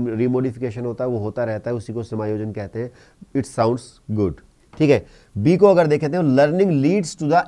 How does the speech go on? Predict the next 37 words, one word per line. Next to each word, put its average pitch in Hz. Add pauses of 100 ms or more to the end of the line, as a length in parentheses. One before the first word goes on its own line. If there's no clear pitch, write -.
individual, 196 (320)
यहाँ 135
पर 165
केवल 175
इंडिविजुअल 165
की 170
बात 160
चल 165
रही 156
है 170
भाई, 165 (340)
ठीक 131
है, 147
क्योंकि 151
लर्निंग 147
जो 170
है 143
वो 175
इंडिविजुअल 151
से 143
रिलेटेड 131
है, 143
ऑब्जेक्ट 113
से -
नहीं 107
है, 80 (400)
बात 107
को 120
याद 95
रखना, 87 (320)
ठीक 165
है। 123 (240)
To 196
achieve 196
the 202 (120)
ability 185
to 208